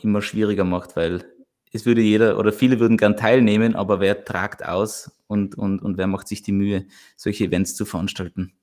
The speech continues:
Aber da sind wir eigentlich beim guten Punkt, nämlich bei der Motivation. Und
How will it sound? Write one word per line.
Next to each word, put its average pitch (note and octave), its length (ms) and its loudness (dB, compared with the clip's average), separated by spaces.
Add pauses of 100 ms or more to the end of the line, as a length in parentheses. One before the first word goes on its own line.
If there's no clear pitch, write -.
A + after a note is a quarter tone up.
(1900)
Aber D3 320 6
da D#3+ 160 4
sind E3+ 160 4
wir E3+ 60 4
eigentlich E3+ 160 0
beim D#3+ 180 4
guten E3+ 240 0
Punkt, F3 260 2
nämlich C#3 220 0
bei C3+ 120 2
der C#3 100 4
Motivation. C3+ 840 2 (160)
Und A#2+ 520 0